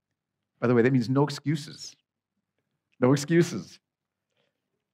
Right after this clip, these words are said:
He will make us become fishers of men. That's what he promises. Think about Peter. Okay, Peter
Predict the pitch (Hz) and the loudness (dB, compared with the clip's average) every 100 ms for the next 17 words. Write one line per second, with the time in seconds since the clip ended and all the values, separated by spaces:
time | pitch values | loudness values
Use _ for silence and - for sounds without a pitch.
0 | _ _ - 160 160 156 156 143 139 143 | _ _ 0 4 4 4 0 -2 -2 0
1 | 131 165 139 131 127 147 139 - - _ | 0 0 -4 -6 -4 -2 -4 -6 -16 _
2 | _ _ _ - 123 131 160 151 127 - | _ _ _ -8 -4 -2 -2 -2 -2 -4
3 | - - _ _ _ _ _ _ _ _ | -14 -20 _ _ _ _ _ _ _ _
4 | _ _ _ - 190 190 147 - - 143 | _ _ _ -6 0 2 2 0 2 2
5 | - - - _ _ _ _ _ _ _ | 2 -6 -16 _ _ _ _ _ _ _
6 | _ _ _ _ _ _ _ _ _ 110 | _ _ _ _ _ _ _ _ _ -8
7 | - - 190 196 214 214 - | -4 0 2 4 2 0 -8